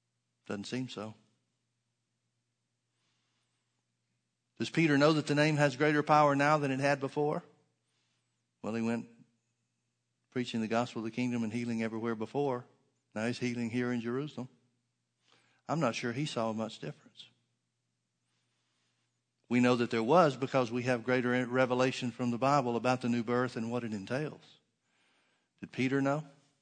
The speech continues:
No indication that he did. "In the name of Jesus Christ of Nazareth, rise and walk." And he took him by the right hand and lifted him up, and immediately his feet and ankle bones received strength.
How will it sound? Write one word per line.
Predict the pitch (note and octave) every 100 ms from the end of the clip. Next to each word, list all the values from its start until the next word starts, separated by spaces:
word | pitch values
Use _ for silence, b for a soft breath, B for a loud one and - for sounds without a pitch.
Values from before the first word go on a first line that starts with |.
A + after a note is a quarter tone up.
| _ _ _ _ _ _ _ -
No | A#2
indication | C3 A#2+ B2+ A#2+ A2+
that | G2+
he | G2
did. | A#2 G2+ - _ _ _ _ _ _ _ _ b b b b b b b _ _ _ -
"In | A#2
the | A2+
name | C3 C#3
of | A2
Jesus | C#3+ C#3+ C#3+
Christ | - C#3+ C#3+ D3
of | B2
Nazareth, | B2 G#2+ A2+ A2+ - - _ _
rise | A2+ A#2 A#2
and | A#2+ G#2+
walk." | F#2+ D#2 - _ _ _ _ _ _ _ _ _ -
And | G#2+
he | G#2+
took | D3 D3+
him | C3+
by | C#3
the | B2+
right | C3 D3+ D3+
hand | D3+
and | C3+
lifted | B2+ B2+ C3+
him | C3
up, | C#3 C#3
and | B2+
immediately | A#2+ C3 B2 B2
his | B2 A#2+
feet | C3+ C3+
and | B2
ankle | B2+ B2+
bones | B2 A#2+ A2
received | G#2+ B2 A#2+
strength. | - A#2 F#2+ -